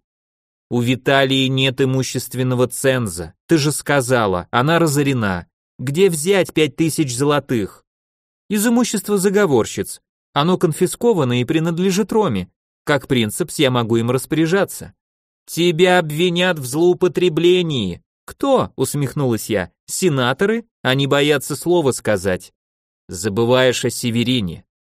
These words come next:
Она не только понтифик, но и народный трибун». «Я дарю имущество кошке высокого рода. Она отличилась весной, отбив пришлых у сарм,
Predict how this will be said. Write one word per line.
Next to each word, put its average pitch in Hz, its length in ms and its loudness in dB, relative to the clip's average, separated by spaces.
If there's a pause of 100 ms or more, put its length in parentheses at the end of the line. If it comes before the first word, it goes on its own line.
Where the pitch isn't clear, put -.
(100)
Она 101 240 0
не 202 120 0
только 160 400 2
понтифик, 104 760 -4
но 101 180 -2
и 104 80 0
народный 120 460 0
трибун». 143 540 -2 (800)
«Я 113 240 2
дарю 131 300 2
имущество 139 580 -2
кошке 147 460 -2
высокого 135 580 -2
рода. 110 360 0 (340)
Она 147 300 0
отличилась 160 600 0
весной, 120 540 0
отбив 139 340 -2
пришлых 156 460 -4
у 147 80 -4
сарм, 151 420 -2